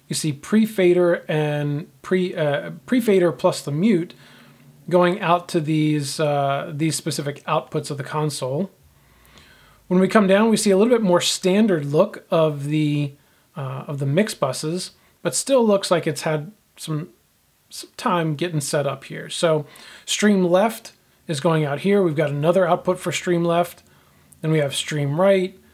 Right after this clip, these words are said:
Then we have random mix bus twelve sitting there. Then we have stream left again, and then off, and then we've got the main left and right.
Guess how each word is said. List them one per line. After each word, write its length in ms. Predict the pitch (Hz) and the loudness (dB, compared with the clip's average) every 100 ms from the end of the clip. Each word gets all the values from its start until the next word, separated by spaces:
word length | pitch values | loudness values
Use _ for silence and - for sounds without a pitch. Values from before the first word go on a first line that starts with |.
| _ _ - | _ _ -2
Then 100 | 208 | 2
we 80 | 214 | 4
have 480 | 196 190 175 - _ | 4 4 2 -4 _
random 280 | 175 185 185 | 0 2 2
mix 160 | 180 - | 0 2
bus 200 | 170 - | 0 0
twelve 340 | - 185 175 | 2 2 2
sitting 300 | - 175 170 | 0 0 0
there. 380 | 165 160 160 156 _ _ _ _ | 0 0 0 -2 _ _ _ _
Then 120 | - | 0
we 40 | 285 | 2
have 160 | 240 | 2
stream 300 | - 226 208 | 2 2 4
left 260 | 185 185 185 | 4 2 0
again, 520 | 147 143 139 147 151 _ _ _ _ _ _ - | -4 -2 -2 -4 -6 _ _ _ _ _ _ -6
and 120 | 151 | -2
then 180 | 147 147 - | -2 -2 2
off, 500 | 214 214 202 - - - | 4 4 0 -14 -14 -2
and 140 | 165 | 0
then 80 | 175 | 2
we've 140 | 170 | 2
got 160 | 156 151 | 0 0
the 80 | 151 | -2
main 340 | 147 151 156 | 0 0 0
left 240 | 147 135 143 | -2 -4 -6
and 140 | 131 | -6
right. 260 | 127 131 | -6 -10